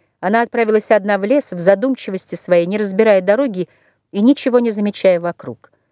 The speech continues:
Внезапный выстрел где-то неподалеку заставил ее вздрогнуть, и она досадливо поморщилась. Но она пошла дальше, как вдруг услышала голоса и импульсивно отпрянула назад. «Люди!»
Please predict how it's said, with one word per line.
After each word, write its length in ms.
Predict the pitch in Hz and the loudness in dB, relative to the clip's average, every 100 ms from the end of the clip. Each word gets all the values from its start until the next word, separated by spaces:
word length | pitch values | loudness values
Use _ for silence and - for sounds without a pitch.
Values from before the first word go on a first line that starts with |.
| _ _ _ _ _ | _ _ _ _ _
Внезапный 560 | 160 240 254 262 - 254 | 2 2 4 0 0 -2
выстрел 420 | 320 - 185 170 | -2 -2 -4 -4
где-то 340 | 160 170 - | 0 -2 -2
неподалеку 520 | 170 - 170 165 151 | -10 -4 -2 0 -2
заставил 400 | 165 202 - 240 | -2 -2 -2 -2
ее 180 | 226 220 | 0 -2
вздрогнуть, 500 | 214 220 330 240 - | 0 0 0 0 0
и 40 | 202 | -2
она 220 | 240 285 _ _ _ _ _ _ | -2 -6 _ _ _ _ _ _
досадливо 600 | 180 214 - 170 160 160 | -4 -4 -2 -4 -4 -8
поморщилась. 840 | - 156 123 - - 113 - - _ _ _ _ _ _ _ _ _ - | -8 -8 -8 -8 -10 -10 -10 -12 _ _ _ _ _ _ _ _ _ -6
Но 100 | 208 | 0
она 120 | 302 | 0
пошла 280 | 330 311 311 | 0 -2 -2
дальше, 540 | 208 156 135 - 160 - _ _ _ _ _ _ _ _ _ _ | 0 -4 -4 -10 -12 -16 _ _ _ _ _ _ _ _ _ _
как 180 | 214 196 | -8 -2
вдруг 240 | 247 - | -2 -2
услышала 380 | - 240 - 220 | -4 -4 -2 0
голоса 440 | 202 214 208 - | 2 0 0 -2
и 180 | 311 214 | -4 -4
импульсивно 880 | - 214 - 208 - 311 262 170 - _ _ _ _ _ | -8 -8 -6 -6 -4 -2 0 -2 -4 _ _ _ _ _
отпрянула 560 | 180 - - 220 208 202 | -10 -10 -4 -2 0 -2
назад. 500 | 196 180 135 - _ _ _ _ _ _ _ _ _ _ _ _ _ - | -2 -2 -4 -6 _ _ _ _ _ _ _ _ _ _ _ _ _ -4
«Люди!» 380 | 190 185 127 | -2 -2 -4